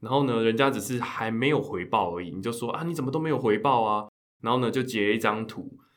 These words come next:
那其实坦白讲，那也不是什么稀奇的事情，就是以我们自己个人啊，或普遍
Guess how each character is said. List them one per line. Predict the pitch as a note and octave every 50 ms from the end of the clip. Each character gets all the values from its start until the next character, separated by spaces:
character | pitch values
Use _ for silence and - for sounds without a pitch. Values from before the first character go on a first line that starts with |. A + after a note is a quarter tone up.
| _ _
那 | - F#3+
其 | G3 F#3+ F3
实 | D3+ D3+ D3 C#3
坦 | - C#3 A#2
白 | A2 A2+
讲， | A#2 B2 A2
那 | C3 D3+
也 | D3 A#2+
不 | G2 A2+
是 | A2+
什 | A2+ A#2+
么 | G2+ F#2+ F#2+
稀 | - - A#2+
奇 | A#2 - G#2+ G2
的 | F#2+
事 | F#2 - A#2 A2 G2
情， | G2 - F#2 E2 E2
就 | E2+ A2
是 | A2+ C3 C3+
以 | A2+ A#2+ C3
我 | C3+
们 | B2 G#2 G2 F#2+ F#2+
自 | - C3+
己 | B2 A2+ G2
个 | G2+ C#3+ C#3 A2+
人 | G2+ - - F2
啊， | F2+
或 | G#2 B2+
普 | A#2+ B2 - A2 G2
遍 | - D3+ D3 A#2+ - -